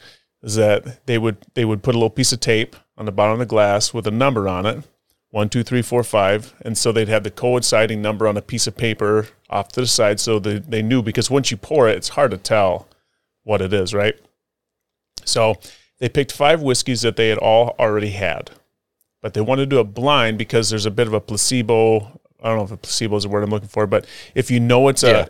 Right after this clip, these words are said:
Speaker 1: eighty dollar bottle and a forty dollar bottle, your mind's gonna think the eighty dollar bottle is
Speaker 2: Yep.
Speaker 1: better, and
Speaker 2: Yeah.
Speaker 1: it might not be. So, um,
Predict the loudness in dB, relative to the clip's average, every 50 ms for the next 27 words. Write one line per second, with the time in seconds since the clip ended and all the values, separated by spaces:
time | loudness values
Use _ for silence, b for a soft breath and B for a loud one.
0 | -4 _ 0 0 2 2 4 4 6 6 6 4 6 6 6 6 6 4 2 0
1 | -2 -2 -4 -2 -2 -2 -2 0 0 2 2 4 4 4 4 4 6 6 6 6
2 | 4 2 0 -2 -2 0 2 2 2 0 -2 -2 -4 -4 -2 -2 -2 -2 -2 -2
3 | -2 -2 0 0 2 2 2 2 2 2 2 2 2 2 2 0 0 0 0 0
4 | 0 0 0 0 -2 -2 -2 -4 -4 -4 -6 -6 -6 -8 -10 b b b b b
5 | b b b b b b b b -8 -2 2 2 4 4 6 4 4 2 b b
6 | b b b _ _ _ _ _ 0 0 2 2 2 0 -2 -6 -8 -10 -14